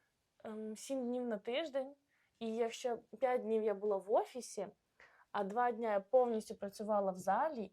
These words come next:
і вечори деякі, два або три вечора,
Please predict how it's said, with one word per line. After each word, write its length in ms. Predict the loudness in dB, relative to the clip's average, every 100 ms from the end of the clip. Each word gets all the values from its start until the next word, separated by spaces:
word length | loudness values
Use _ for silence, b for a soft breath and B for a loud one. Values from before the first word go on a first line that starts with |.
| -6
і 240 | -4 -2
вечори 680 | 0 -2 -2 0 0 0 -2 -8 _ -6
деякі, 680 | 0 0 0 -2 -8 -8
два 420 | -10 -6 2 2 2
або 160 | -2
три 180 | -4 -2
вечора, 480 | -2 -4 -4 -4